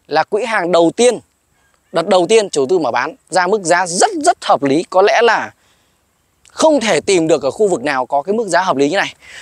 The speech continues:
Tức là loanh quanh chỉ hơn hai mươi triệu một mét ở vị trí này. Và đường là giải nhựa rộng mười ba mét rưỡi, vỉa hè rộng ba mét rưỡi. Với cái mức tài chính khoảng hơn hai tỷ thì thực ra là bây giờ chúng ta vô cùng khó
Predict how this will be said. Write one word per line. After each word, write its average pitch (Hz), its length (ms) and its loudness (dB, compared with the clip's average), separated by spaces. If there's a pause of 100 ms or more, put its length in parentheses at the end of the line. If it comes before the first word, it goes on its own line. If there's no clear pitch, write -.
(100)
Tức 269 100 4
là 262 120 6
loanh 220 200 4
quanh 220 140 2
chỉ 131 140 -6
hơn 208 260 -2
hai 214 240 0
mươi 208 140 2
triệu 175 260 -2
một 139 180 -4
mét 156 160 -2
ở 151 80 -4
vị 135 100 -8
trí 151 160 -6
này. 175 220 -4 (580)
Và 165 340 2 (100)
đường 202 420 4 (680)
là 156 400 -2
giải 135 300 0
nhựa 240 320 -2 (580)
rộng 185 240 0
mười 170 240 2
ba 208 180 2
mét 220 160 0
rưỡi, 208 200 2 (100)
vỉa 139 160 0
hè 147 160 2
rộng 160 140 -2
ba 180 120 0
mét 180 120 -2
rưỡi. 190 180 0 (420)
Với 208 180 2
cái 294 100 0
mức 320 160 0
tài 190 160 2
chính 208 220 -2
khoảng 180 120 0
hơn 220 160 2
hai 220 140 2
tỷ 131 240 0
thì 165 140 -4
thực 147 200 -2
ra 202 160 2
là 165 140 2
bây 185 200 2
giờ 175 220 4
chúng 151 160 -8
ta 190 360 0 (600)
vô 254 340 4
cùng 160 240 -2
khó 151 420 -6